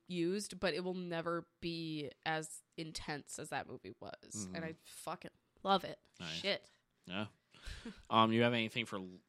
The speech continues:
Speaker 2: was lighting and editing
Speaker 1: It was
Speaker 2: for both
Speaker 1: kinda
Speaker 2: of them?
Speaker 1: both,
Speaker 2: Okay.
Speaker 1: honestly. Um, yeah, 'cause I guess, like, I,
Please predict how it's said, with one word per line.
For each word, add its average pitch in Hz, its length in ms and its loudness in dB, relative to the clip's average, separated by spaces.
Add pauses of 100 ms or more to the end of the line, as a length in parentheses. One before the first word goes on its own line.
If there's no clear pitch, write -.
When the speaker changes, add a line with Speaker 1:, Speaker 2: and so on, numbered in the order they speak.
(300)
Speaker 2:
was 120 220 -2
lighting 107 460 4
and 98 160 -4
editing 107 340 4
Speaker 1:
It 320 40 6
was 339 120 4
Speaker 2:
for - 100 0
both - 100 2
Speaker 1:
kinda 440 160 6
Speaker 2:
of 311 60 4
them? 220 80 2
Speaker 1:
both, 175 360 4
Speaker 2:
Okay. - 100 0
Speaker 1:
honestly. 170 640 0
Um, 175 500 0 (840)
yeah, 180 800 -2 (1000)
'cause 254 160 -4
I 262 60 4
guess, 285 260 0
like, 254 400 2 (1700)
I, 208 180 -6